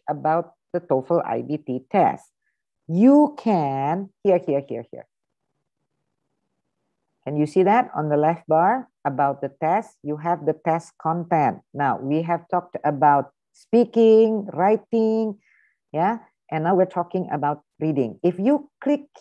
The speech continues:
here, this is what's going to happen. Okay, resources, resources, resources. If you want to know some tips, some reading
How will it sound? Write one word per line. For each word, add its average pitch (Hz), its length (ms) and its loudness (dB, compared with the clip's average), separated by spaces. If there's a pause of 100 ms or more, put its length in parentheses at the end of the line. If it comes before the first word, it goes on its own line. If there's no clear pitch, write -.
here, 180 560 -2 (1120)
this 202 180 -4
is 202 100 -2
what's 170 220 -4
going 147 320 -6
to 143 80 -4
happen. - 560 -10 (4000)
Okay, 226 400 2 (480)
resources, 139 880 0
resources, 175 960 0
resources. - 800 -6
If 131 240 -4
you 143 160 2
want 151 360 0
to 165 120 0
know 170 280 0
some 170 440 -4
tips, - 640 2
some 147 160 -2
reading 180 480 -2